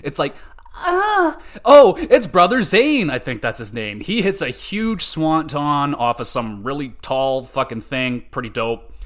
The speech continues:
Stokely <laughs> inside the house getting tortured by the Hardy kids. Takes a swanton from the midi, from a mini Hardy in the ring.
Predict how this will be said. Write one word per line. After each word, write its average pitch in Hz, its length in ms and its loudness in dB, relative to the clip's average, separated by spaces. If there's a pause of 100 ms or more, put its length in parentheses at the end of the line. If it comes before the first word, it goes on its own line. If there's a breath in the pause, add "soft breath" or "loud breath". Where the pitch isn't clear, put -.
(180 soft breath)
Stokely 165 720 -2 (140)
<laughs> - 140 -6
inside 175 400 -4
the - 60 -6
house 147 340 -2
getting 131 260 -6
tortured 147 640 -6 (300 loud breath)
by 127 120 2
the 123 120 -4
Hardy 156 280 0
kids. 156 460 -2 (200 loud breath)
Takes 196 220 -2
a 220 80 2
swanton 175 920 -2
from 147 180 -4
the 113 60 -2
midi, 147 300 -2
from 147 440 -4
a 113 60 -4
mini 160 340 -6
Hardy 156 540 -2
in 131 120 -6
the 110 80 -6
ring. 147 500 -6